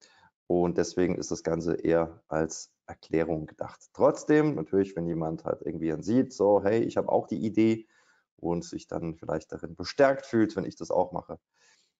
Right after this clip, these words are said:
why not? Aber es ist halt alles ganz klar keine Empfehlung. <laughs> So, was das Bullenhemd, also es ist ja hier wirklich mittlerweile Usus, dass, äh, soll ich mir das auch mal merken, das ist tatsächlich das Bullenhemd, ich bin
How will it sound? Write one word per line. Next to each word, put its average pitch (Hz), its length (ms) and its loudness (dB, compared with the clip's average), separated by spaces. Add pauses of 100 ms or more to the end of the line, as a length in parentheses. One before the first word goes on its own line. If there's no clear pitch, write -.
(120)
why 85 200 0
not? 78 320 -4
Aber 82 220 2
es 87 100 -2
ist - 120 -14
halt 85 120 -2
alles 82 220 -2
ganz 80 240 -2
klar 78 380 -4 (420)
keine 78 640 -4 (500)
Empfehlung. 78 480 -4 (200)
<laughs> - 300 -12
So, - 380 -4 (320)
was - 160 2
das 104 140 2 (160)
Bullenhemd, 107 840 4
also 82 180 -10
es 92 80 -12
ist - 60 -20
ja 95 60 2
hier 101 360 4 (260)
wirklich 104 240 -4
mittlerweile 98 400 2
Usus, 139 640 2 (560)
dass, 104 340 2
äh, 98 420 4 (600)
soll - 180 0
ich - 100 -8
mir 87 60 -2
das 78 100 -2
auch 123 180 0
mal 92 80 -4
merken, 80 340 -4
das 92 160 -4
ist 107 160 -8
tatsächlich 110 320 0
das 95 180 -4
Bullenhemd, 104 460 4
ich - 140 -8
bin 104 260 -2